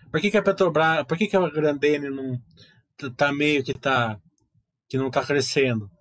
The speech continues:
Porque o volume tá, tá caindo, por causa da crise, certo? Ou tá se mantendo, né? Então, o volume é extremamente importante vocês acompanharem.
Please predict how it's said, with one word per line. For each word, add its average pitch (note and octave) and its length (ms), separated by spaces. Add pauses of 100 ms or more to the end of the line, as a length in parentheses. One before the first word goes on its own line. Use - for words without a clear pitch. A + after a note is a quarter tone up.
(200)
Porque E3+ 260
o A#2 80
volume D3 720
tá, G3 300 (880)
tá G#2+ 160
caindo, A#3 580 (280)
por D3+ 180
causa F#3+ 200
da C4 120
crise, A#3 480 (420)
certo? D#3 300
Ou C3 160
tá E3 100
se - 120 (100)
mantendo, G3+ 580 (400)
né? C3+ 220 (880)
Então, C#3 160
o - 20
volume D3+ 380
é A3 40
extremamente G#3+ 580
importante C3+ 500
vocês B2+ 300
acompanharem. A#2+ 640